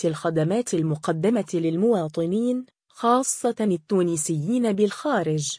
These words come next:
فضاء خاص لاستخراج الجوازات في وقت وجيز. أوضح معز ثابت أن الإدارة العامة لشرطة الحدود والأجانب خصصت فضاء بمقرها لفائدة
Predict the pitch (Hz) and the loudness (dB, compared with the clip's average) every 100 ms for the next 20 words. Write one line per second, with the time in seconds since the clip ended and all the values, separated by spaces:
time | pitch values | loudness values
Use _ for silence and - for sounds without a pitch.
0 | _ _ _ _ - 202 185 262 294 190 | _ _ _ _ -4 -2 2 2 0 0
1 | 185 - 254 254 - 190 170 165 - 170 | -2 0 0 0 0 -2 -2 -4 -2 -4
2 | 156 196 247 190 160 151 165 160 151 226 | -2 0 0 0 0 2 4 4 4 0
3 | 240 208 - 175 175 254 - 185 165 156 | 0 -2 0 2 2 0 -2 0 2 0
4 | 160 247 196 165 - 240 214 160 190 170 | 0 -2 0 -2 0 -2 0 -2 0 0
5 | 156 151 - 240 254 208 156 - 247 190 | 0 -2 -4 -2 2 2 0 0 2 2
6 | 160 170 160 208 208 165 170 165 156 240 | 0 -2 -2 0 0 -2 -2 0 0 0
7 | 220 202 180 170 160 233 220 185 165 160 | 0 0 0 0 0 -2 -2 -4 -2 -4
8 | - 160 202 226 185 165 151 147 143 190 | -2 -2 0 0 2 4 2 -2 -2 0
9 | 233 190 160 160 - 254 - 202 - 180 | 2 0 0 -2 -4 -6 -2 -4 -2 -6
10 | - 165 160 226 - 160 170 147 151 240 | -4 -2 2 0 0 0 2 2 0 -2
11 | 226 196 190 170 156 160 151 202 220 | 0 0 0 0 -2 0 0 0 2